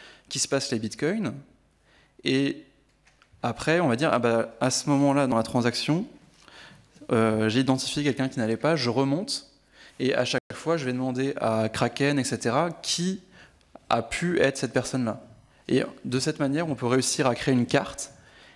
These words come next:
et compléter petit à petit cette carte pour savoir qui est qui, euh, dans ce fil de transaction.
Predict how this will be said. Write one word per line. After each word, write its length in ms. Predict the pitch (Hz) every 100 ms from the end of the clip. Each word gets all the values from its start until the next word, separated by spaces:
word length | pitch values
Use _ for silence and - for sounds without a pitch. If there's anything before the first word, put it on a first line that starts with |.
| -
et 140 | 127 113
compléter 440 | 165 151 151 160
petit 220 | 151 -
à 40 | 135
petit 140 | -
cette 220 | 139 123
carte 320 | - 160 - -
pour 220 | - -
savoir 320 | 131 120 143
qui 160 | - 135
est 80 | 123
qui, 340 | - 143 - - _ -
euh, 260 | 110 110 110
dans 280 | 110 131
ce 200 | 139 -
fil 440 | 110 - - - 139
de 60 |
transaction. 440 | 123 123 113 -